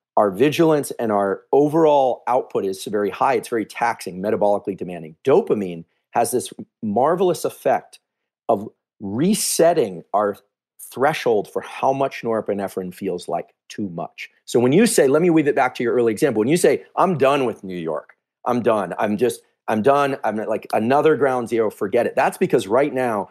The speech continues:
you're in a mode of norepinephrine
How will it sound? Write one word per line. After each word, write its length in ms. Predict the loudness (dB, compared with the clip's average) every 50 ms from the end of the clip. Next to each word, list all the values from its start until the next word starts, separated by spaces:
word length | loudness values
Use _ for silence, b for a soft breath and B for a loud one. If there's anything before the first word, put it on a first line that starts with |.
| b b b b b b
you're 280 | 2 4 6 6 6
in 80 | 6 4
a 80 | 2 2
mode 300 | 2 4 4 4 4 2
of 180 | 0 -2 -6 -12 _ _ -4 0
norepinephrine 920 | 2 2 4 2 2 0 0 -2 -2 -2 -2 -2 -2 -2 -2 -2 -4 -8